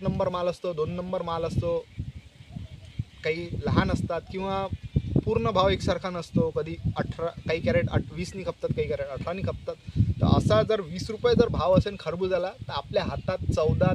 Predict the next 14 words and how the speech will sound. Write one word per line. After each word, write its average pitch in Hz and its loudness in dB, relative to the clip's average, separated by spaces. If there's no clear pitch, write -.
ते 196 2
पंधरा 165 2
रुपयेच 165 6
येतात. - -8
म्हणून 190 -2
तुम्ही 208 6
गणित 170 4
लावताना 175 -2
खरबुजाचं 151 -4
तुम्ही 151 -12
गणित 143 -4
ह्या 165 -2
प्रकारे 151 -2
लावा. 131 -2